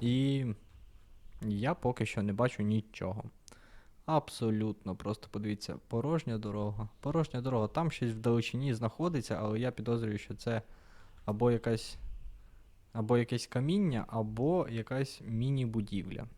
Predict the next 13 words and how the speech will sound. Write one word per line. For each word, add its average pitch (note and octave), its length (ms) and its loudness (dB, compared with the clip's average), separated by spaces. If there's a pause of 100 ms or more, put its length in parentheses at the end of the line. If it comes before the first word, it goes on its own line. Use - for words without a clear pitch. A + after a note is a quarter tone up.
(120)
Або C3+ 300 2
к-, - 180 -8
шматочок A#2 500 -2
дороги A2 340 2
просто - 360 -6
так - 260 -4
від-, G2 140 -4
відмальований G2+ 880 0 (800)
вдалечині. A2 680 2
Ну E3+ 240 2
і F#3 120 4
більше E3+ 360 0
тут F3 180 -4